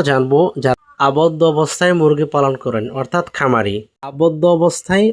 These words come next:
অথবা উন্মুক্ত অবস্থায় সকলের ক্ষেত্রে বয়সটা একই। প্রথমত এক থেকে নিয়ে চল্লিশ দিন পর্যন্ত যে মুরগিটার বয়স হয়েছে অর্থাৎ পঁয়তাল্লিশতম দিন বা চল্লিশতম দিন এরকম বয়সে মুরগির কৃমির ডোজ সম্পূর্ণ করতে হবে।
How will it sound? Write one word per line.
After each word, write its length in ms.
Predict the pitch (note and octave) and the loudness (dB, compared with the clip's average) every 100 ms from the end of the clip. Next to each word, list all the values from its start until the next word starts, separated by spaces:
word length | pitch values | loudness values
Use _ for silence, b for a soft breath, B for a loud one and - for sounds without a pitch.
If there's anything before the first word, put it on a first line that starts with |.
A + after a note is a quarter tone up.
| A3+ | -2
অথবা 340 | C#3 D3+ D3 - | -8 -4 -6 -2
উন্মুক্ত 400 | D#3+ D#3+ D3 - | 0 2 0 0
অবস্থায় 580 | B2+ A#2 G#2 - A2+ G2 G2 - - | -2 -2 -6 -4 -4 -4 -6 -14 -12
সকলের 360 | C3 B2+ C#3 B2+ | -8 0 0 0
ক্ষেত্রে 300 | C#3+ - F3 | -4 -4 -2
বয়সটা 420 | B2+ B2 A2+ - | 2 2 0 0
একই। 320 | A#2+ A#2 D#3+ A3 A3+ b b b b b _ - | 0 0 0 0 -2 b b b b b _ -6
প্রথমত 440 | B2+ D3+ D3+ D3 F#3+ - - | 0 2 2 2 -2 -2 -4
এক 140 | D3+ - | -4 -4
থেকে 180 | D#3+ D3+ | -4 2
নিয়ে 160 | E3+ E3+ | 2 4
চল্লিশ 340 | D#3 C#3 C#3 C3+ | 2 4 2 2
দিন 140 | C3+ C3+ | -2 0
পর্যন্ত 500 | C3 B2 B2 C3 E3+ F3+ | 0 0 0 -2 0 0
যে 140 | C3 C3 | 2 2
মুরগিটার 480 | B2+ C3 C3+ D3+ C#3+ | 2 0 0 0 0
বয়স 300 | A#2+ A2+ A2+ | 2 2 0
হয়েছে 300 | A#2+ A2 - A#2+ | -4 -4 -6 -6
অর্থাৎ 380 | B2+ B2+ D#3+ D#3+ - | -4 -2 -2 -4 -4
পঁয়তাল্লিশতম 680 | D3 - D3+ D3 - D3 D3 E3+ | -8 -4 -4 -4 -4 -4 -2 0
দিন 220 | C3+ C#3+ G#3 - _ _ - | 2 2 0 -6 _ _ -4
বা 80 | B2+ | -4
চল্লিশতম 580 | C#3+ E3 D#3+ D#3 - D3 C#3 | 0 0 0 -2 -2 0 0
দিন 220 | B2+ F3+ A3+ - b b b D#3 | 2 2 2 -4 b b b -4
এরকম 280 | D3+ - C#3+ | -2 -2 2
বয়সে 320 | B2+ A#2+ F3 | 2 2 0
মুরগির 400 | E3+ D3+ D3 C#3+ - - | 0 0 0 -4 -4 -8
কৃমির 280 | C#3+ C3+ B2+ | 0 0 2
ডোজ 160 | E3+ | -2
সম্পূর্ণ 400 | - D3 C3+ C3+ C3+ | -2 -4 -2 -2 -2
করতে 280 | C#3 B2+ C3 | -2 -2 0
হবে। 340 | B2 A2 | 0 0